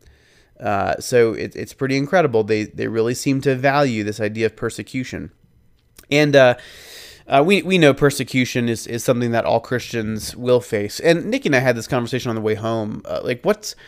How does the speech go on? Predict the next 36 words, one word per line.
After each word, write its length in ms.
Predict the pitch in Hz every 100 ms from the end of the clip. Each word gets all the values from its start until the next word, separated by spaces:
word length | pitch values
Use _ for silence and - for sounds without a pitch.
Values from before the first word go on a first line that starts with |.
| - -
what's 360 | - 139 190 -
the 120 | 165
difference 560 | 127 139 139 139 127 -
between 720 | 127 120 - 120 117 120 123
just 260 | - 127 -
merely 400 | 127 135 131 113
suffering, 800 | - - 147 143 120 110 107 104 - - _
but 120 | - 120
also 400 | 123 - 120 110
persecution? 1000 | - 131 117 107 - 113 104 98 92 95
Uh, 420 | - 90 90 80 -
there 160 | 117
was 80 | 120
a 80 | 120
little 160 | 120 113
confusion 580 | 107 - 117 120 117
about 280 | 107 98 98
that. 160 | 104 98
And 80 | 220
I 60 |
didn't 180 | 147 107
probably 260 | 110 95 107
explain 300 | - 107 98
that 120 | 69
too 160 | 104
well. 300 | 98 95 95 - - - - _
Um, 460 | - 131 120 113 113
but, 340 | 160 151 -
but 160 | 147 160
really 320 | 185 349 -
any 180 | 196 269
amount 220 | 269 190
of 80 | 143
suffering 800 | - - 165 220 175 127 123 113
that 240 | 127 127 151
happens 360 | 170 180 147